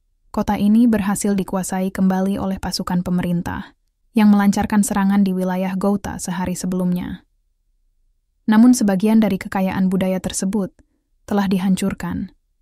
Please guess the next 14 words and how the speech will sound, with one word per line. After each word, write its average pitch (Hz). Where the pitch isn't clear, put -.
atau 196
dirusak 202
oleh 190
kelompok 185
ekstremis 190
yang 185
menduduki 185
Maalula. 185
Dengan 214
populasi 208
sekitar 190
lima 180
ribu 180
jiwa, 175